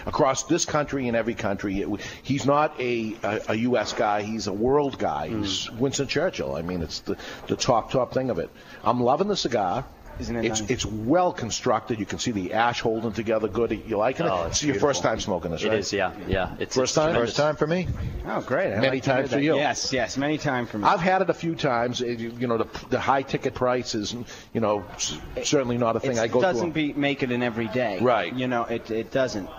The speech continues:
Speaker 3: But it, it makes it a, a special cigar. You know, something you have when you're celebrating. Or
Speaker 1: Yep. And it was, it was all about, uh, um, Da-, Zeno Davidoff himself that said, "Smoke better,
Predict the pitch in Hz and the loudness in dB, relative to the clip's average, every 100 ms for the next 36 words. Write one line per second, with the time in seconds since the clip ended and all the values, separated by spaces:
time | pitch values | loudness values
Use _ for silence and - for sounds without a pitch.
0 | 107 135 123 123 - 131 120 - 127 127 | -2 0 0 -2 -2 -4 -2 -4 -2 -2
1 | - 135 127 131 135 135 135 139 135 - | -2 -2 0 2 2 0 0 -2 -2 0
2 | - 233 165 117 - 113 110 127 131 123 | 0 2 0 -2 -4 -2 -2 0 0 0
3 | 139 131 147 147 139 135 135 131 - 117 | -2 -2 0 0 2 2 0 -2 -8 -4
4 | 127 127 120 - 139 135 131 131 139 147 | -2 -2 0 0 2 0 0 0 0 0
5 | 147 120 113 135 - - 117 160 160 156 | 0 2 2 0 -6 -4 -2 2 2 2
6 | 202 160 156 165 175 160 156 - 151 143 | 2 2 4 4 4 2 2 0 -2 0
7 | 135 107 - - 120 117 113 110 107 101 | 0 -4 -14 -8 -2 0 0 -2 -6 -10
8 | - - 131 127 113 135 131 127 131 127 | -12 0 0 2 0 0 2 2 2 4
9 | 127 117 104 - 131 151 - 87 - 117 | 2 0 -2 2 2 0 -2 -4 0 0
10 | 104 - - - 113 123 143 - 143 120 | 0 -6 -10 -6 0 0 0 2 2 4
11 | 107 | 0